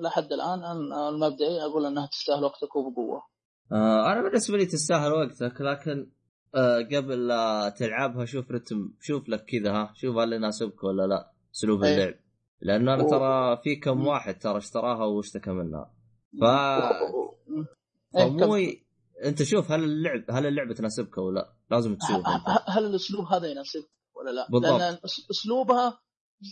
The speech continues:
Speaker 1: دراجون إيج، آه، ويتشر، سكايريم، هذا الأسلوب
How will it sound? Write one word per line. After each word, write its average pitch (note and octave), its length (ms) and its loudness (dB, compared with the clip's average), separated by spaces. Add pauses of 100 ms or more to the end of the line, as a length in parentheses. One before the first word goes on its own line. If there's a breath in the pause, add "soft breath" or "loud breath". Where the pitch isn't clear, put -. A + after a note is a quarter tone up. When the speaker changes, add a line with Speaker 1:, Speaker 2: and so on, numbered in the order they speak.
(140)
Speaker 1:
دراجون E3 340 -2
إيج، F3 360 -2
آه، D3 340 -2
ويتشر، E3+ 520 -2
سكايريم، F3 560 -2
هذا C4+ 180 2
الأسلوب A3 380 -6